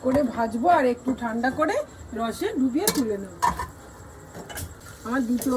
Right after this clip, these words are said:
ব্যাচটাও ভাজা হয়ে গেছে, এগুলোকেও আমি তেল থেকে তুলে একটু ঠান্ডা করে নিয়ে তারপর রসে চোবাবো। খুব বেশি লাল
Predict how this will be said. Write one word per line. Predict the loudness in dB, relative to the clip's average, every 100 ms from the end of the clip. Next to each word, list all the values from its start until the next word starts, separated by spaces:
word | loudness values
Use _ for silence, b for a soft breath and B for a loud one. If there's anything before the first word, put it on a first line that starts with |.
| 4
ব্যাচটাও | 2 4 4 4 4
ভাজা | 2 2 4
হয়ে | 2 2
গেছে, | 0 -2 -4 -6 -12 -2 0
এগুলোকেও | 4 4 4 2 2 4
আমি | 4 2 -4 -8 -8
তেল | -4 -2 6
থেকে | 6 6 0
তুলে | 2 2 2 -2 -8 -4
একটু | -4 -2 -2
ঠান্ডা | 2 2 2 2
করে | 2 2 2
নিয়ে | 2 0 0
তারপর | 0 4 4 4
রসে | 0 -2 -4
চোবাবো। | -4 -2 -2 -4 -6 -8 -10 -12 -2 0 0 -2 -4 -4 -6 -10 -8 -8 -8 -12 -14 -12 -12 -10 -8 -2
খুব | 0 2
বেশি | 0 2 2
লাল | 4